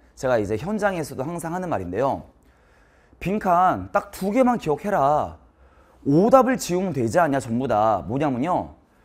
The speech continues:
첫째, 줄거리입니다. 줄거리 놓치지 말아라. 근데 제가 이 말을 왜 했냐면요. 오늘 제가 줄거리 잡는 법을 좀 보여드릴 건데요. 어, 바로 요 캐스트, 앞 캐스트에서, 고삼용 캐스트에서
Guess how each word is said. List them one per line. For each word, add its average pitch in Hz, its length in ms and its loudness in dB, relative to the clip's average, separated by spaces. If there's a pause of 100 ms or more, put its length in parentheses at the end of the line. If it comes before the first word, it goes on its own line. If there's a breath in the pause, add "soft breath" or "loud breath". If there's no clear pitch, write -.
(460 soft breath)
첫째, 185 520 2 (920)
줄거리입니다. 165 1040 0 (120)
줄거리 214 500 0
놓치지 196 340 -4
말아라. 120 640 2 (260 soft breath)
근데 185 280 0
제가 147 180 -2
이 127 180 0
말을 185 360 2
왜 113 80 0
했냐면요. 131 480 -2
오늘 135 200 0
제가 131 380 0 (380 soft breath)
줄거리 185 500 2
잡는 139 320 0
법을 139 160 0
좀 135 140 -2
보여드릴 123 320 -2
건데요. 104 540 -2 (1080 soft breath)
어, 135 580 4
바로 196 380 6
요 156 100 2
캐스트, 262 560 -2
앞 - 220 -4
캐스트에서, 110 920 -2
고삼용 143 520 -2
캐스트에서 127 720 -2